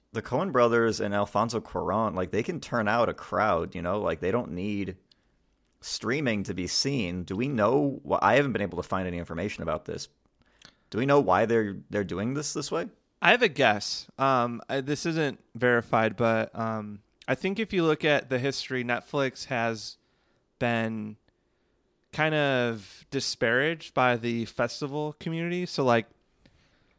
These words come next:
Speaker 2: th-, it was really hard for them to get places like Venice and Cannes,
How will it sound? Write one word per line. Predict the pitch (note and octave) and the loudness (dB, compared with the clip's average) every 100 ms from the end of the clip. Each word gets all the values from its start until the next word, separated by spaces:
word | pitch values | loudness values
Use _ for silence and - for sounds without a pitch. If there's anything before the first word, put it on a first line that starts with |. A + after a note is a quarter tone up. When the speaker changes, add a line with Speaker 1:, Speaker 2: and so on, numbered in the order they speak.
| _ _ _ _ - | _ _ _ _ -6
Speaker 2:
th-, | B2+ | 2
it | D3+ | 4
was | D3+ C3+ | 4 4
really | F3+ E3+ | 4 6
hard | C#3+ D3 C#3+ | 8 8 6
for | D3 | 0
them | C3 B2+ | -2 -2
to | |
get | B2 A2+ | -2 -2
places | C3 B2 - | 0 -2 -2
like | A#2+ G#2+ | -4 -2
Venice | A#2 A#2 A#2 A2+ - | -2 0 -2 -4 -4
and | A2 G#2+ G#2 | -6 -6 -10
Cannes, | - B2+ A#2+ A#2 A2+ A2+ G#2+ | -8 -2 0 -2 -4 -8 -12